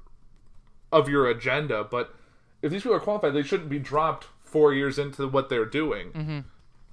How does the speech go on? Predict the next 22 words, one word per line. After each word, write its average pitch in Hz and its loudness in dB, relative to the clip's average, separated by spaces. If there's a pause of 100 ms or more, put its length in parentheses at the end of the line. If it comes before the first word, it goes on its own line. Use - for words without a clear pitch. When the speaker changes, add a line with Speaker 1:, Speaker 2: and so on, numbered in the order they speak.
Speaker 1:
I 185 -4
know 185 2
sometimes, 190 2
like, 165 2 (800)
deputies 151 4
and 156 4
other 151 2
people 143 -2
kind 143 -4
of 131 -8
get 139 -2
m-, 139 -8
jostled 135 0
around 131 2
a 120 0
little 117 -4
bit, 123 -4
but 110 -4 (420)
still, - 4
I 131 4
feel 180 2
like 156 -2